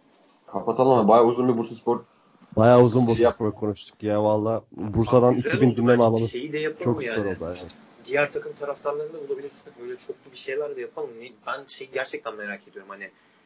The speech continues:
Speaker 3: e, şahsi olarak da kesin dinleyenlerde de vardır. O halk, o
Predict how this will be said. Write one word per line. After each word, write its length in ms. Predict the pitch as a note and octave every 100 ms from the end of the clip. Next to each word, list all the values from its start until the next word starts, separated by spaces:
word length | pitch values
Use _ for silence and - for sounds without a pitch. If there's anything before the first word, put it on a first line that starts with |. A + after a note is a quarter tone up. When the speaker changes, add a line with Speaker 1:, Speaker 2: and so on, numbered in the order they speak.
| _ A2
Speaker 3:
e, 300 | G2 G2 F#2
şahsi 460 | - B2 A#2+ -
olarak 400 | C3+ A2 G2+ -
da 60 | D#3+ D3+ -
kesin 340 | C3 - C3+
dinleyenlerde 680 | A#2+ B2 A#2+ A#2+ B2 A#2 A#2
de 120 | A2+
vardır. 280 | G2 G2 D3 - -
O 240 | C#3 C#3 - _ _ _
halk, 520 | - A2+ A#2 A#2 - - B2
o 240 | A#2+